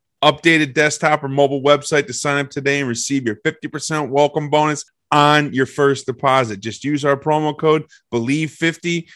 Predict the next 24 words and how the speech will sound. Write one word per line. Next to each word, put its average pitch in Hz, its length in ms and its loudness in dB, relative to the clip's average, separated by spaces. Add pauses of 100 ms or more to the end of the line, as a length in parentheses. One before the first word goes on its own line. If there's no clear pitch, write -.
(100)
to 123 80 -8
receive 147 480 -4
your 160 100 2
bonus. 131 460 0
That's 104 160 -8
B 151 440 -8
L 113 380 -2
E 165 320 -10
A 107 200 -8
V 147 420 -10 (160)
five 143 640 4 (100)
zero. 120 600 0 (160)
From 113 200 -6
basketball, 131 640 2
football, 113 720 -4
N 180 140 2
H 170 280 -2
L, 151 120 4
boxing, 156 640 0
and 117 80 -4
the 120 60 -4
U 151 200 2
F 151 120 0
C, 151 400 -4